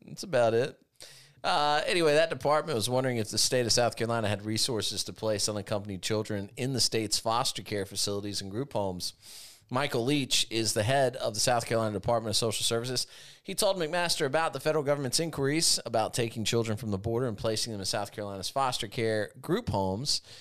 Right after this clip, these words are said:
uh, on April the eighth. "South Carolina's children," says McMaster, "must always be given first priority for placement into foster care, and the state's strained resources must be directed to addressing the needs of its children." Now, by the way,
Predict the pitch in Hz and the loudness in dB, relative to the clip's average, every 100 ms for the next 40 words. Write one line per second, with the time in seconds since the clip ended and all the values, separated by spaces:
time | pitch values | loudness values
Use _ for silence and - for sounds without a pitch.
0 | - - - 110 110 107 104 - 104 104 | -20 -20 -12 -8 -6 -6 -6 -4 0 0
1 | 107 - 104 117 104 98 139 156 147 - | -2 -4 -4 -4 -6 -6 -4 -2 -4 -8
2 | - - - _ - - 156 156 156 151 | -18 -18 -20 _ -6 -2 0 0 -2 0
3 | 147 123 - 170 143 131 127 - 98 101 | 2 0 2 4 4 2 0 2 0 -2
4 | 104 95 92 92 101 98 - - - _ | -4 -4 -2 -2 -4 -6 -8 -16 -18 _
5 | - 113 - 139 170 180 - 139 156 151 | -2 -2 2 2 2 0 -2 -2 -2 -2
6 | - 175 - 165 185 185 113 101 - 98 | -2 -2 0 -2 -2 -2 -2 -4 -2 0
7 | 92 104 95 - 98 101 98 - - 98 | 0 -4 -8 -6 -2 0 -2 -6 -6 -4
8 | 104 101 - 107 104 - - - - 117 | -4 -2 -2 -2 -4 -4 0 2 2 0
9 | 131 180 143 120 - 101 92 104 95 - | -2 -4 -4 -2 -2 -2 -2 -2 -4 -8
10 | - _ - 226 - - 180 160 139 143 | -20 _ -4 0 0 -2 -6 0 0 0
11 | 139 131 117 104 110 - 120 98 98 98 | -6 -4 -2 0 2 0 -2 -2 -2 -2
12 | 95 92 - 170 107 76 120 107 131 123 | -4 -2 0 -2 -2 -4 -2 2 2 4
13 | 117 | 2